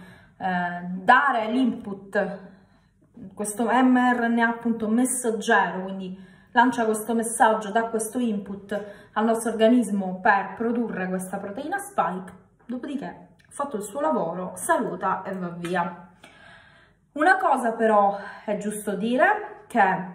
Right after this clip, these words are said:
ovviamente c'è il rischio, eh, per questo continuo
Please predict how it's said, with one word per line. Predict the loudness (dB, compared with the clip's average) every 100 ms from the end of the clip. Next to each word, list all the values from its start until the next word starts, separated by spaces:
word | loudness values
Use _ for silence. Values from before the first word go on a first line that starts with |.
| -18 _ _ _ _ _ _ _
ovviamente | 4 6 4 2 2 0 -4 -6 -6 -6 -16 _ _ _ _
c'è | -4 2 4 2
il | 0
rischio, | 0 0 -2 -10 -6 -6 -6 -12 -20 _ _
eh, | -10 -8 -6 -8 -10 -10
per | -8 -4
questo | 0 0 -2 -4 -2 -2 -6 -14 -20 _ _
continuo | 0 2 0 -4 -4 -4 -4 -4 -4 -6 -18